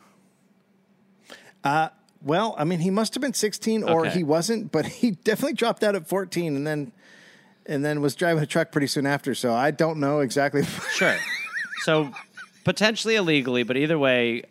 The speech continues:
Speaker 2: very new to driving or shouldn't be driving and is driving a truck.
Speaker 1: I mean, are there rules in Brooklyn?
Speaker 2: Yes. No, there are.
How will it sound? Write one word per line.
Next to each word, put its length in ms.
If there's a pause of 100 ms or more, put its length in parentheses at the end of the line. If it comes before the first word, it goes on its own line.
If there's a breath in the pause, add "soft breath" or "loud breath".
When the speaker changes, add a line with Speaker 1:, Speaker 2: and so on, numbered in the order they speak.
(140)
Speaker 2:
very 760 (140)
new 460
to 120
driving 720 (120)
or 260
shouldn't 340
be 80
driving 440
and 100
is 80
driving 320
a 60
truck. 320 (1080 soft breath)
Speaker 1:
I 100
mean, 180
are 180
there 180
rules 300
in 80
Brooklyn? 460
Speaker 2:
Yes. 340
No, 120
there 120
are. 140